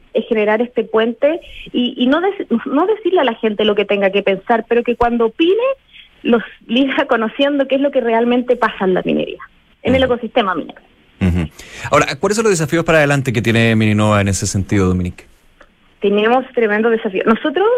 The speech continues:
Speaker 1: para que tú sepas, empezamos hace menos de un año.
Speaker 2: Ya.
Speaker 1: Hoy día tenemos todavía un, un, una lista de universidades a las que no hemos podido atender con evento, una lista de empresas que no ha podido <laughs> presentar.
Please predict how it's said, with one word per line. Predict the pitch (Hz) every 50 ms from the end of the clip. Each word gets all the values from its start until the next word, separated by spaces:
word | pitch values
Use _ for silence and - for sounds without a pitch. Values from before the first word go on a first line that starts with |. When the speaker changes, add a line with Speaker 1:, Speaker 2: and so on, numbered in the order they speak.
| 494 - -
Speaker 1:
para | 277 262 262
que | 254 262
tú | 262 320 -
sepas, | - 185 - 190 220
empezamos | 240 240 233 233 254 254 262
hace | 254 - 247
menos | 269 285 311 320
de | 339
un | 349 269
año. | 220 175 151 - - _ _ _ -
Speaker 2:
Ya. | 110 98 - - -
Speaker 1:
Hoy | - 220 208
día | 240 277 269
tenemos | 269 247 220 240 254 262 269 294 302 285 - - _
todavía | - 226 220 214 220 247 269 277 - -
un, | 226 240 240 233 - -
un, | - 240 247 - -
una | 226 240 220
lista | 214 220 262 277 - - 311 320
de | 311 277 247 -
universidades | 240 240 240 226 220 226 - 220 214 226 254 262 -
a | 262
las | 233 208 208 -
que | - 220
no | 196 208
hemos | 220 247 269 269 -
podido | - 247 233 240 254 262
atender | 247 254 247 247 226 208 185 - - _ _ _ _ _ - - - - - _ -
con | 240 240 254
evento, | 262 220 175 170 160 - - 214 -
una | 220 233 233 226
lista | 240 269 269 - 302 294
de | 285
empresas | 247 240 - - 247 269 285 277 -
que | - 262
no | 247 254
ha | 269 262
podido | 269 262 254 254 269 294 -
<laughs> |
presentar. | - - - - 240 240 240 - - 185 180 190